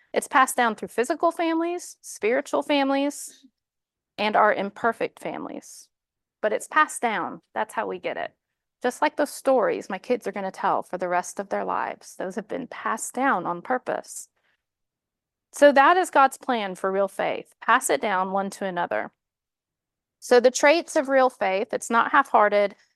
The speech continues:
it's not hassle-free, and it's handed down. Okay, so now we know what real faith looks like.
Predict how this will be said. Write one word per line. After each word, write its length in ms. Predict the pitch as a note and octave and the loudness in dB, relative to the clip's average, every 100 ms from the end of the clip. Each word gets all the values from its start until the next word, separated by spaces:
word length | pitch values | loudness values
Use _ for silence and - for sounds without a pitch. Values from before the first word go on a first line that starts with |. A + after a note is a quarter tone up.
| _ | _
it's 180 | - - | -12 -6
not 240 | G#3+ B3 | 0 0
hassle-free, 840 | - C#4 - C4+ - G#3 F#3+ F3+ F3+ | 2 0 0 -4 -4 -4 -2 -2 -4
and 120 | G3 | -6
it's 160 | G3 - | -6 -6
handed 380 | G#3+ G#3+ G3+ F#3 | -6 -4 -4 -2
down. 420 | F3+ D3 G#2+ - _ _ _ _ _ _ _ _ - | -2 -2 -4 -10 _ _ _ _ _ _ _ _ -10
Okay, 280 | - G#3+ - | -2 0 0
so 180 | - A#3 | 0 2
now 240 | B3+ C#4+ | 4 4
we 80 | F4+ | 4
know 100 | E4+ | 2
what 160 | C#4+ - | 2 2
real 160 | A#3 | 0
faith 280 | A#3 A3 A3 | 0 -6 -6
looks 240 | G#3 G3+ - | -8 -6 0
like. 440 | A3+ F4 - _ | 2 0 -4 _